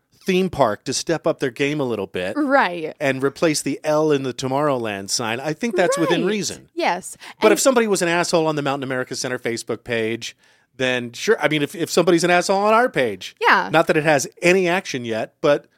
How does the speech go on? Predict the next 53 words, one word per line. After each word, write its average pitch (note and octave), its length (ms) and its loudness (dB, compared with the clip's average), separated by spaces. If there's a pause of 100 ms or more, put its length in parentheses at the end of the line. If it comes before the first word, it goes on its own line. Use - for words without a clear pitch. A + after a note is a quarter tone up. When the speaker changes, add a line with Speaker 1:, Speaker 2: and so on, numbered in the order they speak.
(260)
Speaker 1:
I, G3+ 140 0
I G#3 160 0
am. F3 200 0
I'm D#3+ 100 0
just E3+ 160 -10
gonna D#3+ 140 -2
go C#3 220 0 (120)
delete. A#2+ 460 -4 (360)
Speaker 2:
Right. A#3 300 2
Speaker 1:
You, G3 120 -4
you A3+ 60 2
don't A3 180 6
get G3 180 2
the F#3 100 4
right C#3 360 4
to D#3 100 -4
come D3 200 -6
into C#3+ 140 -4
my C3+ 260 0
world A#2+ 500 0 (540)
and, B2+ 440 -2
and A#2+ 240 -2
blow C#3 260 2
me C3+ 240 -2
up. A#2 460 -4
Speaker 2:
Yeah. B3 380 0 (160)
Yeah. G#3+ 200 2
That's C4+ 200 2
Speaker 1:
For - 40 0
Speaker 2:
like F4+ 160 2
if E4+ 100 -2
someone D#4 280 -4
came C4+ 180 -4
into B3+ 140 -4
your A#3 120 -2
living G#3 280 -6
room F#3+ 160 -8
and A3+ 80 -8
started G3 260 -4
yelling F3 380 -6
at A2+ 140 -10
you. F3 120 -8
Like, G3+ 200 -6
no, C#4+ 200 0
you G#3+ 140 -2
don't C4+ 200 0
do G#3 140 -2
that. G#2 320 -6
Speaker 1:
But E3+ 140 4
I F3+ 80 8
also G3 340 4
think A#2 400 -4
that B2+ 460 2